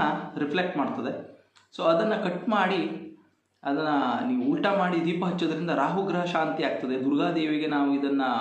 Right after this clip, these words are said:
ಮಾಡೋದನ್ನ ನೀವು ನೋಡ್ಬೋದು. ದುರ್ಗಾದೇವಿಗೆ ದೇವಿಯ ಒಂದು ಇದರಲ್ಲಿ ಇದರ ದೀಪವನ್ನು ಇಟ್ಟು ಮಾಡ್ತಾರೆ.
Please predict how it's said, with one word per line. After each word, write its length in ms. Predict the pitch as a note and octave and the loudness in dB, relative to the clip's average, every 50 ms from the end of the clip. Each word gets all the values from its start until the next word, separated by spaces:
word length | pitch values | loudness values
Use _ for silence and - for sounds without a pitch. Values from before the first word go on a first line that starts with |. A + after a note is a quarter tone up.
| G#2+ A2 A2 - - - - - - - _ _ _ - | -2 -2 -4 -6 -8 -12 -14 -16 -20 -20 _ _ _ -6
ಮಾಡೋದನ್ನ 460 | B2 B2+ C3 C#3+ C#3 C3 C3+ C3 C3+ C3 | -2 0 0 2 2 2 0 0 0 0
ನೀವು 180 | B2+ B2+ B2+ | 0 0 0
ನೋಡ್ಬೋದು. 520 | B2 B2+ B2 A2+ A#2 A#2+ A2+ A2+ A2+ A2+ B2+ | 0 0 0 0 0 -2 -2 -2 -4 -4 -4
ದುರ್ಗಾದೇವಿಗೆ 760 | C3 B2+ C#3+ C#3+ C#3+ C#3+ C3 B2+ B2+ C3 C3 B2+ B2+ B2 | -4 -2 -2 0 0 0 0 0 0 0 0 0 0 0
ದೇವಿಯ 360 | C3+ C#3+ D#3+ E3+ E3+ D#3+ D3+ C#3 | 2 2 2 2 2 2 2 2
ಒಂದು 300 | C3 C3 C3 B2+ C3 C3 | 0 0 0 0 0 0
ಇದರಲ್ಲಿ 500 | B2+ B2+ C3+ D3 F3+ D#3+ C3+ - - - - - - - - - - _ - - _ _ - | 0 0 0 0 2 0 0 0 -4 -6 -10 -12 -16 -20 -20 -20 -20 _ -20 -20 _ _ -10
ಇದರ 400 | C3 B2+ B2+ B2 C3+ C3 C3 B2+ | -4 -2 -2 0 0 0 0 0
ದೀಪವನ್ನು 400 | C3+ E3+ E3 E3+ D#3+ D3 C#3+ C#3+ | 0 0 0 2 2 2 4 4
ಇಟ್ಟು 220 | C3+ B2 B2 B2 B2+ | 2 2 0 -2 0
ಮಾಡ್ತಾರೆ. 420 | B2+ B2 A#2 A#2 - - - | 0 0 0 0 -2 -2 -2